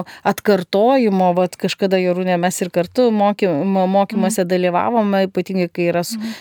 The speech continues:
Speaker 1: sunkaus elgesio vaikai ir
Speaker 2: Taip.
Speaker 1: paaugliai, ar ne, tas, na, aš vis tiek suprantu, kad, kad ypač paaugliai, jie,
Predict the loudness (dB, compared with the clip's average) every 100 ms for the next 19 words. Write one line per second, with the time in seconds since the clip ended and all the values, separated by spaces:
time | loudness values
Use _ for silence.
0 | -8 -6 0 0 0 -2 0 -2 0 0
1 | 0 -2 0 2 0 2 0 2 2 2
2 | 2 0 0 0 -2 -6 -16 -6 0 2
3 | 2 -2 -2 -2 -2 -2 -4 -2 -2 0
4 | 0 0 -2 -8 -16 _ _ _ -2 0
5 | 2 2 2 -4 0 0 2 2 2 4